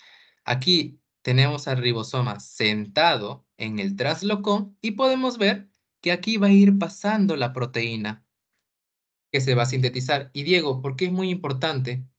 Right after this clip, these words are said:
Porque ahora sí el ribosoma puede sintetizar la proteína sin ningún tipo de problema, ¿ok?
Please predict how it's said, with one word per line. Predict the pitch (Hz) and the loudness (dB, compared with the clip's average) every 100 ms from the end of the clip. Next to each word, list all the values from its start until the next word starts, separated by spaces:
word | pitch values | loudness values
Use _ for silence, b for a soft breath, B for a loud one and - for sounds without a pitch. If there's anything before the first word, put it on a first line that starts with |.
| _ | _
Porque | - 190 196 196 202 196 | 0 0 2 2 2 2
ahora | 131 139 160 165 | 0 0 0 -8
sí | - - 143 - - | -10 -8 -8 -8 -6
el | 139 127 | 2 2
ribosoma | 131 127 127 156 156 131 | 4 2 0 -4 -8 -4
puede | 151 156 160 | -2 -2 -2
sintetizar | 160 - 147 135 127 131 123 127 147 151 | -8 -10 -4 -2 0 0 0 -2 -2 -2
la | 147 | -2
proteína | - 127 120 131 | -2 0 2 2
sin | 131 - 143 | 0 -2 -4
ningún | 139 131 131 127 | 0 4 6 6
tipo | 127 127 120 | 2 0 0
de | 113 | 0
problema, | 104 101 101 98 98 | -2 0 2 0 -2
¿ok? | 113 | -2